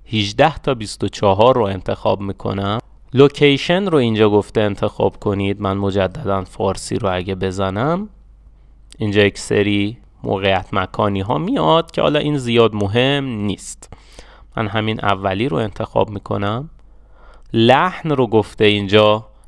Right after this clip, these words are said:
چه جوری باشه، بستگی به اون داستان شما داره. اگر یک داستان حالا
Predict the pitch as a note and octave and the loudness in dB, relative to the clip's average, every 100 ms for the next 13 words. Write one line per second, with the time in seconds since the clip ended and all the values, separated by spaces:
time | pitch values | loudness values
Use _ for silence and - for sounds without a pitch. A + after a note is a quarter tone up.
0 | - - A2 G2 G2+ G2+ G2 F#2+ - G2+ | -8 0 0 2 0 2 2 2 2 4
1 | G#2 B2+ - - C3 - - C#3+ D#3+ F#3+ | 4 0 -4 2 2 2 0 0 2 0
2 | F#3 D#3 E3 - C3+ A2+ A#2+ A2+ - C3+ | 2 2 0 -2 2 6 6 6 0 2
3 | D3 E3+ - B2+ A2 A2+ G2+ F2+ - G2 | 2 2 -2 -2 4 4 4 0 -2 -2
4 | G2 A#2 A2 A2+ - A2+ G#2 - A#2+ A2+ | 2 2 2 -2 2 4 4 4 2 4
5 | A#2 G#2+ G#2 A2 | 4 2 4 4